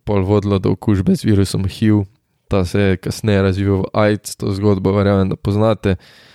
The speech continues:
In tudi nekako je to precej vplivalo na skupino. Brian May, torej kitarist, je, eh, govoril, da se kar niso mogli sprijazniti s tem, da se je Freddyju naredilo, da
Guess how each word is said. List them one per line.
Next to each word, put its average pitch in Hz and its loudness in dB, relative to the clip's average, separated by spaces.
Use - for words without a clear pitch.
In 95 0
tudi 117 -2
nekako 104 0
je 98 -2
to 113 -2
precej 107 0
vplivalo 101 2
na 92 2
skupino. 104 -2
Brian 101 0
May, 101 2
torej 98 -2
kitarist, 104 -2
je, - -6
eh, - -14
govoril, 107 0
da 104 0
se 104 -6
kar 127 -4
niso 131 0
mogli 117 0
sprijazniti 101 0
s - -10
tem, 101 0
da 98 0
se - -4
je 101 -4
Freddyju 98 0
naredilo, 98 0
da 87 -4